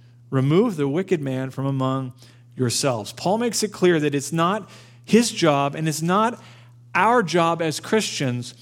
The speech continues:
to pass final judgment on the people of this world in their present existence. And the reasoning he gives is simple.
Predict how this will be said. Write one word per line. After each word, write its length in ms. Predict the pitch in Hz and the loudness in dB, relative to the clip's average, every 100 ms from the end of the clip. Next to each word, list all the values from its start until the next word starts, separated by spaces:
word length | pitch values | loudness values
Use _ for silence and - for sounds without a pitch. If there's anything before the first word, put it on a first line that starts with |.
| - | -10
to 120 | - 143 | 0 0
pass 400 | - 165 160 - | 2 0 0 -2
final 400 | - 175 208 202 | 0 0 0 -2
judgment 560 | 160 156 135 135 143 - | 0 0 0 -4 -6 -4
on 220 | 139 135 | -2 0
the 80 | 127 | -2
people 420 | - 180 185 185 | -4 -4 -2 -2
of 220 | 156 139 | -4 -4
this 180 | 143 - | -6 -6
world 380 | 139 147 135 123 | -2 0 0 -2
in 80 | 123 | -8
their 100 | 117 | -6
present 380 | 127 127 127 | -4 -4 -4
existence. 680 | 123 113 113 - 107 - - - - - - - - - - - - - - - - - - - - - - - - - - 151 | -8 -6 -8 -8 -12 -12 -16 -16 -20 -20 -20 -20 -20 -20 -20 -20 -20 -20 -20 -20 -20 -20 -20 -20 -20 -20 -20 -20 -20 -20 -6 -2
And 120 | 143 | 0
the 80 | 139 | 0
reasoning 460 | 180 240 208 143 | 0 0 -2 -4
he 100 | 147 | -4
gives 280 | 143 170 170 | 0 0 0
is 80 | 160 | -4
simple. 560 | - 233 233 120 - | -2 -2 -2 -6 -8